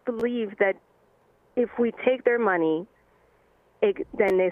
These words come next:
start to become the legislators, and, and then we, we would have, uh, you know,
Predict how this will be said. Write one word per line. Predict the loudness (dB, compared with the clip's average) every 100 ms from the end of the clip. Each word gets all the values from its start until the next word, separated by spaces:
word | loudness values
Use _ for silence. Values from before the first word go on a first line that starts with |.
| 0
start | -2 -2
to | -2
become | 0 0 2
the |
legislators, | 2 0 -2 0 0 2 2 -2 -6 -4
and, | 0 2 2 0 -2
and | 0 2
then | 2 2 2
we, | 0 -2
we | 0
would | 2 2
have, | 0 0 -2 -6 -18 -20 -20 -20 -10 0
uh, | 2 2 2 0 -2 -2
you | 0
know, | 0